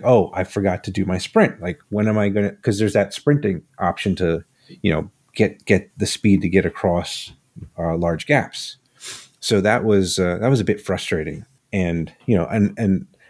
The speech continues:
I guess the whole point of it, and we've talked about this in the likes, is, like, the experimentation of that.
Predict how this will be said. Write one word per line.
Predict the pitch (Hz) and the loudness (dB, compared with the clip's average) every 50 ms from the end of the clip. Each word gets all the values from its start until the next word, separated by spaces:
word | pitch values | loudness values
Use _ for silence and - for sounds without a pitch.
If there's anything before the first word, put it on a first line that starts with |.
| - _ - | -20 _ 0
I | 101 | 2
guess | 104 101 - - - - - - _ _ _ _ - - - - - - | 2 2 2 0 -2 -4 -6 -8 _ _ _ _ -20 -20 -20 -20 -2 0
the | 120 | 2
whole | 101 117 123 98 | 4 4 4 2
point | - - 123 113 107 | 4 2 4 4 6
of | 101 95 | 4 4
it, | 101 - - - | 2 -2 -2 -4
and | 101 92 87 82 80 - - | -2 -2 -2 -2 -4 -8 -16
we've | - - | -18 -10
talked | - - 90 85 | -4 -4 -4 -4
about | - 78 82 | -4 -10 -8
this | 80 85 - - | -8 -8 -6 -6
in | 85 | -4
the | 85 | -2
likes, | 95 123 147 123 104 - - | 2 4 4 4 2 2 0
is, | 107 85 - | 0 0 0
like, | 95 87 82 | -2 -2 -2
the | - 90 | -4 -6
experimentation | 82 - - - 101 92 90 85 82 85 - - 127 113 - - 80 | -6 -6 0 0 2 2 2 2 0 2 4 4 4 6 4 0 -4
of | 90 87 | -6 -8
that. | - - | -10 -10